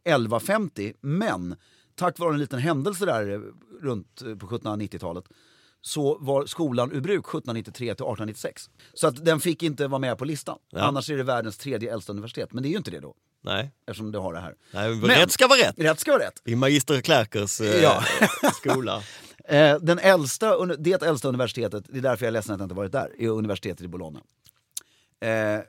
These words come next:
Speaker 1: och jag tror det är
Speaker 2: Var vi tusen år gammalt, eller hur gammalt är det?
Speaker 1: Eh, tio åttioåtta.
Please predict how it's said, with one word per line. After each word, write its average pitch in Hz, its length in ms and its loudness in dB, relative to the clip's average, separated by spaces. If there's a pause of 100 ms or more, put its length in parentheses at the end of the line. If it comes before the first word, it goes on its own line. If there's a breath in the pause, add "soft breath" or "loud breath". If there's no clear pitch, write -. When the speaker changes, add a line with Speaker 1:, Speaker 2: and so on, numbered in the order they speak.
(100)
Speaker 1:
och 147 100 0
jag 131 120 2
tror 139 140 -6
det 120 120 0
är 85 580 -6 (140)
Speaker 2:
Var 113 120 0
vi 110 80 -8 (340)
tusen 127 260 0
år 113 100 2
gammalt, 110 320 -2
eller 101 180 -4
hur 104 140 -4
gammalt 104 260 -4
är 127 360 4
det? 117 60 -2
Speaker 1:
Eh, 113 40 -2
tio 131 300 -4
åttioåtta. 104 440 -6